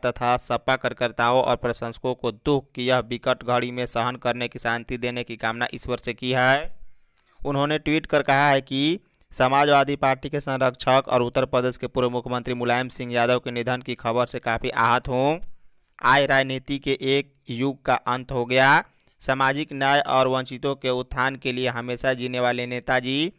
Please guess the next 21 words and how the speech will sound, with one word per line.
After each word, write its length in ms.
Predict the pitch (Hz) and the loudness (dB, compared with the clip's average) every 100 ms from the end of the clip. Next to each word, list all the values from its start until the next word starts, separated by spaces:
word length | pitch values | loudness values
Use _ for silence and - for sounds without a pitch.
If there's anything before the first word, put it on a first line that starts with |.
| - _ _ | -20 _ _
सभी 300 | - 127 147 | 0 0 0
को 220 | - 139 | 0 0
सेवा 380 | 135 131 131 139 | 0 -2 2 4
और 360 | - 127 127 139 | 2 2 4 2
समर्पण 540 | - 123 123 120 135 127 | 0 -2 -2 0 -2 -4
की 140 | 127 | -10
ज्योति 420 | 117 123 120 131 | -6 -4 -4 -8
देकर 320 | 120 123 139 143 | -6 -2 0 0
चले 300 | - 117 120 | 0 0 4
गए। 380 | 127 135 113 104 _ _ _ _ - - - - - - - - - - - - - - - - _ - | 6 6 4 0 _ _ _ _ 0 2 4 2 2 0 0 -2 -2 -4 -4 -8 -10 -14 -18 -20 _ -4
झारखंड 500 | 117 127 139 165 165 | 2 4 4 2 2
में 220 | 160 160 | 4 4
मुड़मा 420 | 151 139 139 147 147 | 4 4 4 4 4
जतरा 460 | 131 131 139 135 135 123 | 4 4 4 4 4 0
ग्यारह 300 | 110 120 131 | 2 4 4
अक्टूबर 440 | 127 - 127 127 | 2 0 0 0
से 180 | - 139 | 2 0
अर्जुन 360 | - 120 120 123 | 2 2 0 -4
मुंडा 260 | 120 120 | -2 -2
करेंगे 340 | 120 120 120 117 | 0 -2 0 0
उद्घाटन। 760 | 117 110 113 104 117 110 107 | -2 0 -2 0 0 0 -4